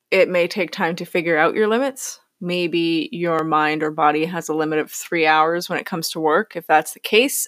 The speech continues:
fit your health and fulfillment pieces in between small chunks of working time. If you can work for eight or nine hours at a time, you can structure your time differently.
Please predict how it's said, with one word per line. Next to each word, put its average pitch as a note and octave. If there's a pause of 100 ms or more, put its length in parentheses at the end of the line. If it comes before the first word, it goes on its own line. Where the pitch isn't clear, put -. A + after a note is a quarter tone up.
(140)
fit -
your D3
health -
and F#3
fulfillment A3+
pieces G#3+ (140)
in F#3
between C#4
small G3
chunks G3
of E3
working G3
time. G2 (1400)
If G#3+
you A3
can G3
work F#3+
for -
eight F3+
or F3
nine E3
hours D#3+
at E3
a E3
time, E3+
you F3+
can F#3
structure D#3
your E3+
time F3
differently. -